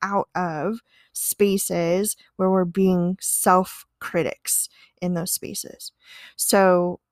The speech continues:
uh, for you, for this week, for myself, for this week, I'm done apologizing for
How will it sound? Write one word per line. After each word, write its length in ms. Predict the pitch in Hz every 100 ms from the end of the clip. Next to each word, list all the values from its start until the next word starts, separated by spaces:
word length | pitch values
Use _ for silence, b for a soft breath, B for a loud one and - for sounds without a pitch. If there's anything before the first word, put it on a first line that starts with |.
| -
uh, 260 | 185 185 - -
for 220 | _ 202 196
you, 340 | 196 214 220
for 180 | - 208
this 240 | 208 -
week, 240 | 202 196 -
for 140 | 185
myself, 420 | 180 185 196 190
for 140 | - 196
this 240 | 185 -
week, 320 | 185 180 - _ B B B 233 B _ -
I'm 320 | 233 277 269
done 500 | 214 220 226 233 240 -
apologizing 1200 | 202 - 185 190 208 233 240 233 247 254 262 277 - _ _ _ _ _ _ b b b
for 840 | - 220 202 190 185 180 180 190